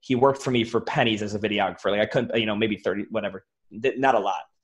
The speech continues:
He got paid. He got double salary to go somewhere else. So he leaves. Great guy though. We're still good friends. And, um, a recruiter contacted him. He went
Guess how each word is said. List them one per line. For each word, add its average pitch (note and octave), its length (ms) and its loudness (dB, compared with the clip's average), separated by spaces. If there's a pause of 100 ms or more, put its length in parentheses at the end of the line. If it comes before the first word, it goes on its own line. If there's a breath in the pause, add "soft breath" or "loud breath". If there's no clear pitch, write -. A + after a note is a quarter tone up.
(360)
He C3+ 120 2
got C3+ 220 6
paid. C3 180 6
He B2 80 6
got A#2+ 260 6
double B2+ 480 4
salary A2+ 380 6
to G#2+ 60 4
go G#2+ 80 2
somewhere G2 260 0
else. - 240 -2
So A2 80 -2
he B2+ 80 2
leaves. F#2+ 300 2
Great B2 260 4
guy G2 160 4
though. E2 140 -2
We're F#2+ 80 -4
still A2+ 160 -2
good G#2 100 0
friends. F2+ 220 -4 (360 loud breath)
And, A#2+ 200 6
um, G#2 320 6 (500)
a A#2+ 60 4
recruiter C#3 340 4
contacted A#2+ 540 2
him. G2+ 60 2
He A2 80 2
went A#2 200 2